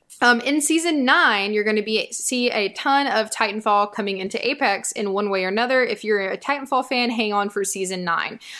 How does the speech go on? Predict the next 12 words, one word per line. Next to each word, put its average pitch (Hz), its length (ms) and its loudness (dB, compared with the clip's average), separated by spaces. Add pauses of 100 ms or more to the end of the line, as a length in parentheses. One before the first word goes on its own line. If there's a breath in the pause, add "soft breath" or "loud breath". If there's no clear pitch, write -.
Oh, 277 160 6
apparently 320 360 -2
that's 269 180 0
a 269 40 -2
direct 220 380 2
quote 208 320 0
from 214 140 -2
the 196 80 -2
game 196 200 -2
director, 185 380 -2
Chad 180 420 -2
Grenier. - 520 -8